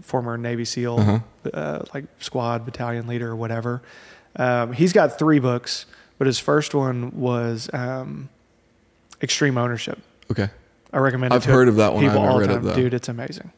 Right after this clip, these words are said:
Speaker 2: Extreme Ownership?
Speaker 1: Extreme Ownership.
Speaker 2: Okay.
Speaker 1: Basically, I mean, I can give you the,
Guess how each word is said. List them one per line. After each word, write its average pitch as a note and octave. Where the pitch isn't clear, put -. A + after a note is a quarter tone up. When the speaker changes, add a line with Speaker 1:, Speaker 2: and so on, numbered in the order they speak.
Speaker 2:
Extreme A#2+
Ownership? B2
Speaker 1:
Extreme C3
Ownership. A2+
Speaker 2:
Okay. F#2
Speaker 1:
Basically, F3+
I D3+
mean, D3
I D3+
can D3+
give D#3
you D#3
the, C3+